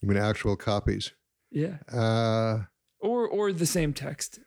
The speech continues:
Speaker 1: Well, the same text, of course. I mean, I'm still, I've been
Speaker 2: The
Speaker 1: spent my
Speaker 2: classics.
Speaker 1: whole life, uh, you know, thinking about Hamlet and Doctor Gordon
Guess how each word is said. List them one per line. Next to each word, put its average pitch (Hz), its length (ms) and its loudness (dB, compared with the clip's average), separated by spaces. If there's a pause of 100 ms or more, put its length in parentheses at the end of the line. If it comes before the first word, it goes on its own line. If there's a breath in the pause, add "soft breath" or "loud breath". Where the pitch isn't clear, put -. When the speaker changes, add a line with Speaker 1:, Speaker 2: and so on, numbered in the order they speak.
Speaker 1:
Well, 104 120 4
the 95 100 2
same 113 220 2
text, 120 360 0
of - 100 -6
course. 110 280 0
I 95 60 2
mean, 92 160 4
I'm 92 140 2
still, 98 260 0
I've 92 100 2
been 90 120 0
Speaker 2:
The - 60 -4
Speaker 1:
spent 104 240 -2
my 98 120 2
Speaker 2:
classics. 101 80 2
Speaker 1:
whole 101 100 2
life, 107 340 0
uh, 101 120 0 (560 loud breath)
you 95 60 0
know, 92 40 2
thinking 101 300 0
about 95 240 2
Hamlet 110 500 0
and 110 160 -4
Doctor 107 300 0
Gordon 135 460 0